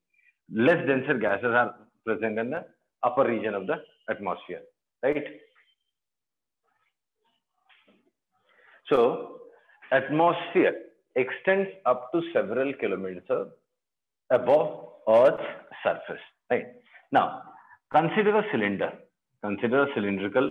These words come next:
region in the atmosphere. Consider a cylindrical region, uniform cylinder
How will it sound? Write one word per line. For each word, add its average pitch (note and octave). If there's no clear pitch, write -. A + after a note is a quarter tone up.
region G2
in D3+
the C#3+
atmosphere. D#2+
Consider G2+
a C3
cylindrical A#2
region, G2
uniform A#2
cylinder F2